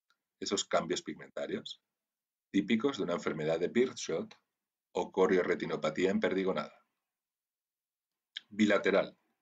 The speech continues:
En ambos ojos vemos hemorragias en llama, hemorragias a lo largo de los vasos en la retina y esos cambios pigmentarios tan característicos de esta enfermedad. Angiográficamente, el Birdshot va a presentar vasculitis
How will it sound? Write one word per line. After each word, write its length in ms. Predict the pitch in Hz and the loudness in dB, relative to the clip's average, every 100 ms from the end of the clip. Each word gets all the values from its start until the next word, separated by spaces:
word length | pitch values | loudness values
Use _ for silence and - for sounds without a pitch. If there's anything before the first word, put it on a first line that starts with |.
| _ _ _ _ - | _ _ _ _ -16
En 100 | 76 | -4
ambos 320 | 90 104 110 | 0 2 4
ojos 480 | 113 - 101 101 - _ _ _ _ - | 2 0 -2 -4 -8 _ _ _ _ -8
vemos 260 | 85 90 | -4 -4
hemorragias 520 | 78 73 90 90 104 110 | -4 -2 -2 0 2 6
en 120 | 107 | 6
llama, 280 | 90 87 85 | 6 2 -2
hemorragias 720 | 78 82 85 92 87 - - _ - | -2 -2 0 2 2 0 -6 _ -8
a 60 | |
lo 100 | 80 | -2
largo 300 | 80 90 85 | 2 2 2
de 120 | 85 80 | -2 -2
los 200 | 76 - | -4 -2
vasos 540 | 87 - 120 - - _ | -2 0 -4 -6 -10 _
en 120 | 104 | -4
la 80 | 101 | 0
retina 500 | 98 92 80 80 - _ _ _ | 2 2 0 -2 -6 _ _ _
y 100 | 95 | -2
esos 200 | 92 92 | 0 0
cambios 420 | - 98 113 123 | 2 4 6 4
pigmentarios 640 | - 87 82 80 90 92 | 0 -2 -2 0 2 2
tan 160 | 101 113 | 2 2
característicos 880 | 104 90 78 82 85 90 76 80 76 | 4 2 0 -4 -6 -6 -8 -8 -6
de 100 | 78 | -4
esta 160 | - | -4
enfermedad. 500 | 76 78 73 71 - _ _ _ _ _ _ | -8 -8 -12 -14 -18 _ _ _ _ _ _
Angiográficamente, 1300 | 92 87 - 82 95 107 117 110 92 113 110 76 - | -6 -6 -2 2 2 2 2 2 2 4 2 0 -6
el 140 | 78 73 | -8 -6
Birdshot 440 | 87 - 87 - | -4 -4 -4 -6
va 60 | 156 | -8
a 60 | |
presentar 480 | - 78 73 - 76 | -10 -14 -14 -10 -4
vasculitis 800 | 98 - 92 98 - - - - | -2 -2 0 0 -2 -6 -14 -14